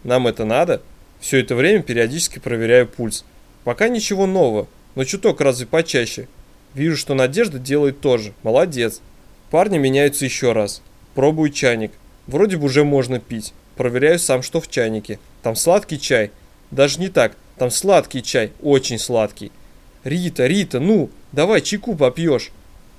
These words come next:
Приставляю ей носик в рот, осторожно наклоняю.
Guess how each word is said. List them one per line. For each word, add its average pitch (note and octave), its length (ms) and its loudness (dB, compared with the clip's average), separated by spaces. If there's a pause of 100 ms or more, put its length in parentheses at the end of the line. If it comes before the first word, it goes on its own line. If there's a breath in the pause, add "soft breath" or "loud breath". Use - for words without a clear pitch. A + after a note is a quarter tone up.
(100)
Приставляю C3+ 600 2
ей B2+ 160 -2
носик E3 380 -2
в C3+ 60 -4
рот, B2+ 260 2 (180)
осторожно C#3+ 520 0
наклоняю. D3 600 0